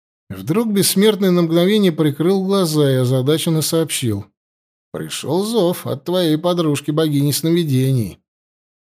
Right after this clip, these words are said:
Дионелис задрала брови и начала рассуждать. «Морфеэлла тебя боится, и тут вдруг присылает зов. Может, ее заставили?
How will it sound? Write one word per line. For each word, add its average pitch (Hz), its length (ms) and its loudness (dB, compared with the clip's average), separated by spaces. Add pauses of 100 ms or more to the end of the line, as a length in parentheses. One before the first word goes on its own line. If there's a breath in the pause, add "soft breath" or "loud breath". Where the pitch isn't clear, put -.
Дионелис 131 680 2
задрала 127 600 2
брови 190 380 2
и 156 40 4
начала 131 380 0
рассуждать. 123 800 -4 (500)
«Морфеэлла 135 640 0
тебя 139 280 -4
боится, 135 640 -2 (300)
и 123 60 -8
тут 240 320 -4
вдруг 208 400 -4
присылает 220 560 0
зов. 185 460 -2 (340)
Может, 123 320 -2
ее 127 200 0
заставили? 127 760 -2